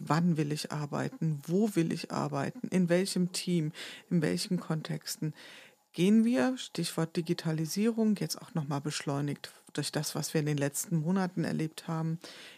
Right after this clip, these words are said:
in eine zunehmend unsichere, ungewisse Zeit, wo wir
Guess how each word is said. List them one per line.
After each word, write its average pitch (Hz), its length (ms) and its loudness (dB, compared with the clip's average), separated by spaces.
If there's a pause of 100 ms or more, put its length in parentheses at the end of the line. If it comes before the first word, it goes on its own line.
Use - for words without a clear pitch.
(280)
in 170 220 4
eine 151 640 0
zunehmend 196 640 6 (100)
unsichere, 208 640 8
ungewisse 185 800 4
Zeit, 170 540 0 (360)
wo 156 160 -2
wir 170 140 2